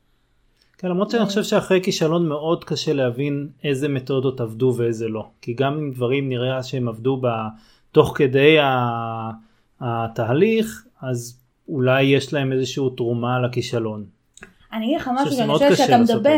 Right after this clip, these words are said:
Speaker 1: זה.
Speaker 2: ואני אומרת לעצמי, המחשבה שעלתה לי זה, האם בן אדם יכול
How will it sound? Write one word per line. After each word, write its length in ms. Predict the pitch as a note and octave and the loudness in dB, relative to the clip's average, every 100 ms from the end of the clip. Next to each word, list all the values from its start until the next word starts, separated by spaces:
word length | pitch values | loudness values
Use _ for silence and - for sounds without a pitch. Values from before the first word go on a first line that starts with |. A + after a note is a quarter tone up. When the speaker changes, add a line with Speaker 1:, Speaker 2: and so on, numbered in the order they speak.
| C#4+ | 4
Speaker 1:
זה. 40 | C#4 | 2
Speaker 2:
ואני 120 | A3 | 0
אומרת 160 | B3 | -2
לעצמי, 400 | D4 C4+ B3 A#3 | -2 -4 -2 -2
המחשבה 460 | G3+ G3 - G#3+ B3+ | -2 -4 -6 -2 0
שעלתה 260 | B3+ A3+ B3+ | 0 0 0
לי 100 | A3+ | 0
זה, 100 | G3+ | 0
האם 140 | A#3+ | 2
בן 140 | B3 | 2
אדם 260 | A3 A#3 A#3+ | 2 0 0
יכול 340 | G#3+ A3+ A#3 | -2 -2 -4